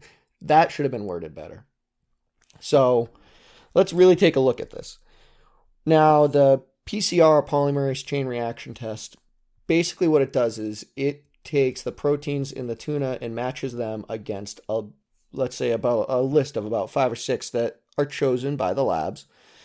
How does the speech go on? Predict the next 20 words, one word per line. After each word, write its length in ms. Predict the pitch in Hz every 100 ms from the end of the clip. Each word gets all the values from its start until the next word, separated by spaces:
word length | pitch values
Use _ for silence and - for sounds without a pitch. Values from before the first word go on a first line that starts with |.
| _ _ -
And 460 | 131 131 131 135 131
if 100 | 123
it 100 | 131
matches, 380 | 127 127 147
it 80 | 135
goes, 180 | 135 131
"Yeah, 200 | 170 151
there 100 | 120
was 140 | 123
tuna 220 | - 151 110
in 100 | 98
here." 200 | 92 87
It's 200 | 123 -
not 360 | 151 185 170 143
like 180 | 139
some 240 | - 147 135
massive 540 | 123 139 139 127 107
database. 560 | 127 127 110 110 104 -
It's 160 | -
like 260 | 123 110